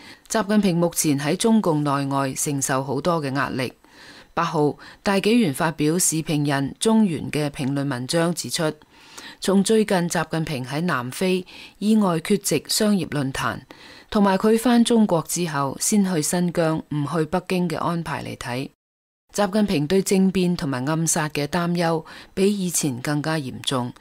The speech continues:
因此亦更謹慎。但曾慶紅一派嘅元老目前已經好難對習近平構成真正嘅威脅。向日媒放風嘅消息人士，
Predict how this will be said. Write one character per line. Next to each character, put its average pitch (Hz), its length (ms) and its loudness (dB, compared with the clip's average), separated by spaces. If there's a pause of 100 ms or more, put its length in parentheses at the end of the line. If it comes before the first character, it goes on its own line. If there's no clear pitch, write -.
(260)
因 220 200 4
此 180 200 0
亦 160 260 -2
更 151 280 -2
謹 131 220 -6
慎。 131 320 -2 (640)
但 190 220 2
曾 240 240 4
慶 202 180 4
紅 165 160 2
一 165 140 4
派 175 220 0
嘅 156 100 2
元 135 240 0
老 127 240 0 (320)
目 208 180 2
前 165 240 -4
已 175 120 -4
經 247 160 2
好 180 220 2
難 135 280 2
對 147 300 0
習 147 260 -4
近 151 140 0
平 131 200 -4
構 143 240 -2
成 117 300 -4
真 180 240 0
正 139 180 -2
嘅 131 120 -6
威 147 200 -2
脅。 139 220 -4 (240)
向 202 140 -2
日 180 200 2
媒 156 220 0
放 190 300 0
風 226 220 2
嘅 180 160 2
消 202 180 0
息 202 160 -2
人 135 240 -2
士， - 160 -4